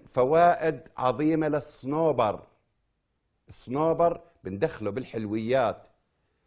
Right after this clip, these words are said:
البقلاوة، وبندخله بالكبة، وبندخله على المسخن، وبنرشه على الرز بيقلوه، وبيعطيها زينة، وهو غذاء،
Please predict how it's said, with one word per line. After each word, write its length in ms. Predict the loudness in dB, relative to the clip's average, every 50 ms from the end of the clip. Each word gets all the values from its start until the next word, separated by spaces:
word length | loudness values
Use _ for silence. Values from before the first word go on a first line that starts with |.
| _ _ _ _ -2
البقلاوة، 920 | -2 0 -2 -4 -4 -2 0 2 4 4 4 4 4 2 0 0 -2 -2
وبندخله 560 | -4 -4 -4 -2 -2 -2 -2 -4 -6 -6 -6
بالكبة، 1500 | -6 -6 -8 -8 -10 -12 -14 -16 -20 _ _ _ _ _ _ _ _ _ _ _ -2 -2 0 0 0 2 2 4 4 2 -2 -8 -20 _ _ _ _ _ _ _ _ _ _ _ _ _ _ _ _ _ _ _ _ _ _ _ _ _ _
وبندخله 580 | -8 -6 -6 -2 -2 -2 -2 -2 0 0 0 2
على 300 | 2 2 4 4 2 2
المسخن، 680 | 0 -2 -4 -2 -2 -2 -2 -2 -4 -2 -2 0 0
وبنرشه 480 | 0 -2 -2 -2 -2 -4 -2 -2 -2 0
على 220 | 0 0 0 0
الرز 680 | 0 0 2 4 4 4 4 2 -4 -12 -16 -20 -20 _ _ _ _ _ _ _ _ _ _ _ _ _ -14
بيقلوه، 720 | -10 -10 -10 -8 -8 -8 -6 -4 -4 -2 -4 -6 -6 -10 -16 _ _ _ _ _ _ _ _ _ _ _ _ _ _ _ _ _ _
وبيعطيها 760 | -12 -8 -4 -2 0 0 0 0 0 0 2 2 4 2 2
زينة، 540 | 2 0 0 0 0 2 2 0 -2 -2 -6 -10 -16 _ _ _ _ _ _ _ _ _ _ _ _ -12
وهو 400 | -8 -4 -4 -2 2 2 2 2
غذاء، 640 | 2 2 0 2 4 4 4 4 2 -2 -6